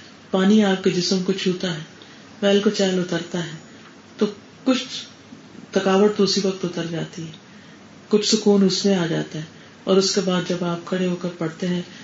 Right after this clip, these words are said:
ذکر اذکار کرتے ہیں، ساتھ آپ کی ایکسرسائز بھی ہو رہی ہوتی ہے، اور جب آپ نماز پڑھ کے اٹھتے ہیں تو یقیناً اپنے آپ کو ہلکا محسوس کرتے ہیں۔ تو اگر کوئی فرض نمازوں کی پابندی کرتا رہے تو بھی بڑے مسئلے حل ہو جاتے ہیں، اور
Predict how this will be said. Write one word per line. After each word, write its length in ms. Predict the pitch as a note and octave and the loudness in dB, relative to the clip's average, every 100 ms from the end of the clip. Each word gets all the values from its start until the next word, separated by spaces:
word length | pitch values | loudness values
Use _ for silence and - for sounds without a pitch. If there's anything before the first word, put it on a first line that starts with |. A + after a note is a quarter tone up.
| - E3 | -12 -2
ذکر 220 | F#3+ G3+ | 0 2
اذکار 360 | F#3+ - E3+ E3 | 0 0 -2 -2
کرتے 320 | - E3+ F3 | -4 -6 -4
ہیں، 80 | E3+ | -6
ساتھ 340 | E3 E3+ E3+ F3 | -2 -2 -2 -4
آپ 180 | D#3+ | -4
کی 80 | - | -4
ایکسرسائز 480 | E3 - F3+ F#3+ F3 | -4 -2 -2 -2 -2
بھی 140 | E3 | -2
ہو 120 | F3 E3 | -2 -2
رہی 120 | E3 | -2
ہوتی 240 | D#3+ - E3+ | -4 -6 -12
ہے، 60 | - - - - - - - | -14 -20 -20 -20 -20 -18 -10
اور 120 | E3+ | -4
جب 220 | F3 E3+ | -2 -2
آپ 180 | E3+ F3 | -4 -4
نماز 360 | E3 E3+ E3+ | -4 -4 -6
پڑھ 120 | - F3 - | -6 -6 -4
کے 60 | |
اٹھتے 240 | F3 - G3 | -6 -4 -4
ہیں 80 | G3+ | -2
تو 60 | F#3+ | -4
یقیناً 640 | F#3+ F#3+ A#3 A#3+ A3 B3 | -4 -2 2 4 4 2
اپنے 280 | A#3 G3+ F#3+ | 0 0 -2
آپ 160 | F3 - | -2 -4
کو 80 | F3 | -2
ہلکا 240 | F3 F3 E3+ | -2 -2 -4
محسوس 360 | E3 F3 E3 | -4 -4 -6
کرتے 300 | - E3+ - | -8 -12 -12
ہیں۔ 80 | E3+ - - - - - - - | -16 -16 -20 -20 -20 -20 -12 0
تو 80 | B3 | 4
اگر 120 | C#4 | 4
کوئی 180 | D4+ C#4+ | 4 4
فرض 280 | D4 C#4 B3+ | 4 4 4
نمازوں 400 | A3+ A3+ D4+ D4 | 4 6 4 4
کی 60 | |
پابندی 420 | D#4+ A3+ A3 G#3+ A#3 | 4 4 4 2 2
کرتا 320 | A#3 A3+ A#3 | 0 0 0
رہے 160 | B3 C4 - | 0 0 2
تو 160 | C#4 D4 | 4 6
بھی 100 | D#4 | 6
بڑے 220 | C4+ C4 | 6 4
مسئلے 300 | A3 - G#3+ | 2 2 2
حل 180 | G#3 G3 | 4 2
ہو 60 | |
جاتے 320 | F3+ F3 E3 | 0 -2 -4
ہیں، 60 | G#3+ - - - - - - | -8 -8 -18 -20 -18 -16 -2
اور 120 | G#3 | 0